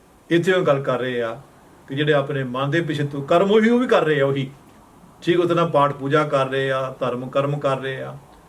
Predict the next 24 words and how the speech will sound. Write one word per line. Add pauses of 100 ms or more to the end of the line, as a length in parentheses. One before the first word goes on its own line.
(320)
ਉਸ
ਤਰ੍ਹਾਂ
ਸਾਰਾ
ਕੁਝ
ਨਿਭਾ
ਰਹੇ
ਆ, (720)
ਪਰ (560)
ਮਨ
ਜਿਹੜਾ, (340)
ਮਨ (300)
ਇਹ
ਸਭ
ਕੁਛ
ਨੂੰ
ਕਬੂਲ
ਨਹੀਂ
ਕਰ
ਰਿਹਾ,
ਮਨ
ਨੂੰ
ਖਬਰ
ਤੱਕ
ਨਹੀਂ।